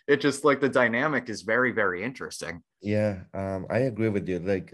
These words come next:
Speaker 2: uh, so many wealthy people that I know, they're the most amazing people, right?
Speaker 1: Mm-hmm.
Speaker 2: Uh, they're also the, I would say, the h-,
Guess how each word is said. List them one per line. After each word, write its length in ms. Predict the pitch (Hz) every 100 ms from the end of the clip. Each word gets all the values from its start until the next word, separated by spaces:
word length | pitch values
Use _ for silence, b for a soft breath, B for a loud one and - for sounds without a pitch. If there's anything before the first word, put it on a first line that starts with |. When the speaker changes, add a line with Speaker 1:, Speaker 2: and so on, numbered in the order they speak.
| -
Speaker 2:
uh, 60 |
so 200 | 87 -
many 240 | 120 117 110
wealthy 380 | 98 98 98 95
people 300 | 98 92 90
that 180 | 92
I 120 | 95 95
know, 340 | 95 95 -
they're 260 | 92 107 101
the 160 | 95
most 320 | 95 104 101
amazing 440 | 101 95 95 92 90
people, 420 | 98 90 90 87
right? 260 | 90 90 87 b b -
Speaker 1:
Mm-hmm. 100 | 143
Speaker 2:
Uh, 260 | 92 90 82 -
they're 300 | 101 107 101
also 420 | 104 113 113 113 104
the, 460 | 98 98 95 90 b b b b _ -
I 60 | 101
would 160 | 110
say, 100 | 113
the 380 | 107 101 98 95
h-, 340 | - _ 104